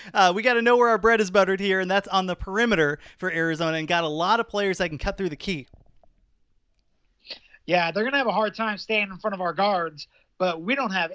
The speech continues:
Speaker 2: any answers for their front court.
Speaker 1: No, no, we don't. Uh, <laughs> and that will be, and we will see that as we go throughout the problem. Another turnover here for Arizona, and that one is gonna be, uh, Sergei Zweiker. Uh, Sergei, seven three, uh, averaged eleven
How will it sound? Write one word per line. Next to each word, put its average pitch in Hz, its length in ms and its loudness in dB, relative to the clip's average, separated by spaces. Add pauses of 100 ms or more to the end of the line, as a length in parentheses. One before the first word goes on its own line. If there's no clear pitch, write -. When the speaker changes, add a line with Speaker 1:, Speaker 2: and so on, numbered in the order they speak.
Speaker 2:
any 233 320 -2
answers 170 560 -4
for 170 160 -8
their 160 160 0
front 185 300 -4
court. 143 340 -6 (360)
Speaker 1:
No, 135 260 -2 (180)
no, 143 200 0
we 143 100 -2
don't. 127 220 0 (240)
Uh, 151 160 0 (240)
<laughs> - 220 -20
and 220 180 4
that 208 240 6
will 196 140 4
be, 190 280 -2 (200)
and 208 100 0
we 269 80 0
will 208 120 -2
see 214 180 -4
that 180 160 2
as 160 100 -4
we 170 120 -4
go 160 120 2
throughout 156 280 -2
the 143 40 -14
problem. 156 220 -2
Another 254 300 0
turnover 180 420 0
here 151 280 -4 (260)
for 175 100 0
Arizona, 165 720 0
and 165 200 -2
that 190 200 6
one 185 140 -2
is 170 100 -6
gonna 175 220 -2
be, 185 340 -4 (240)
uh, 165 80 -2
Sergei 202 540 0
Zweiker. 233 560 -4 (320)
Uh, 175 160 4
Sergei, 226 420 -2
seven 262 400 -2
three, 190 440 -6 (260)
uh, 170 160 0
averaged 196 340 -2
eleven 202 640 -2